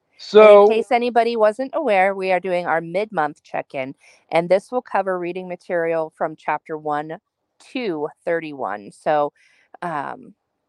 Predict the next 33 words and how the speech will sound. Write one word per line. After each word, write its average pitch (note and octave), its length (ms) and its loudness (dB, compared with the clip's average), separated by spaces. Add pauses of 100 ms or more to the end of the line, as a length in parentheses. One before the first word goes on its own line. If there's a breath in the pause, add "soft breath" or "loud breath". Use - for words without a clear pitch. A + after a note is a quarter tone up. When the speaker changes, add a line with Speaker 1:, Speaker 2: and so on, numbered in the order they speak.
(220)
Speaker 2:
if F#3+ 120 -20
you F#3+ 100 -6
haven't F3 320 -6
read D#3+ 240 -2
that C#3 300 -4
far, F#3+ 220 0
this F3+ 260 -6
will D3 200 -6
include D#3+ 340 -14
spoiler D3+ 600 0
alerts D#3+ 380 -4 (180)
to F3+ 160 -12
that D3+ 260 0 (140)
point. C#3 260 -12 (2250)
Speaker 1:
With D3 280 -4
a C#3 200 4 (180)
abrupt C3 580 2 (140)
end C3 320 0
at C3 200 -4
a A#2+ 100 -6
specific - 600 -10
moment B2 360 -4 (100)
that A#2+ 180 -12
I'm A#2 140 -10
still A#2+ 540 -8
shocked - 580 -4
as G#2+ 80 -20
hell B2 460 -6
that A2+ 240 -12
without A#2+ 400 -16
reading A#2+ 260 -12
the A2 80 -16
book, A#2 240 -10